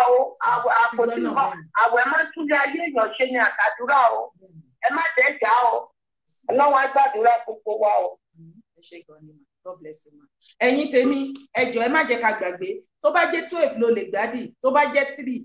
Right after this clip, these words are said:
Speaker 2: ó dẹ̀ lè gbádì six alẹ́, same náà ni.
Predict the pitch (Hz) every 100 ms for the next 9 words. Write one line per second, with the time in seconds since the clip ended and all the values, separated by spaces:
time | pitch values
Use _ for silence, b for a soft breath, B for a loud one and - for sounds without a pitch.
0 | _ - 302 254 233 233 240 285 285 269
1 | 349 330 240 240 269 285 - - - 330
2 | 302 226 214 247 202 190